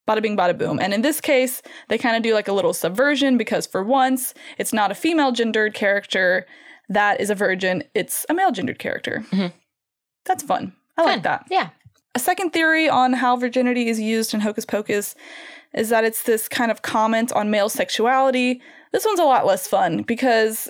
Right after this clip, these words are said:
Speaker 1: and this was also one that's really hotly contested among,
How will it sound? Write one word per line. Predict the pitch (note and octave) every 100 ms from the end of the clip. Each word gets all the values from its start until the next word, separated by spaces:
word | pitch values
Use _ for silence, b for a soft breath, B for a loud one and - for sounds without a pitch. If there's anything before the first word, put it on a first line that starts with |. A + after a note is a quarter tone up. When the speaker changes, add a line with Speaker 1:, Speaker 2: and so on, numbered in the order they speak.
| -
Speaker 1:
and | A#3+ B3+
this | D#4
was | D#4 -
also | G#3+ A#3+ B3+ A#3
one | A3
that's | G#3 F#3 G#3+
really | G3+ G3
hotly | F#3+ G#3 F#3 F#3+
contested | G#3+ F#3+ F#3+ - F#3+
among, | F#3+ F#3+ F#3 G3+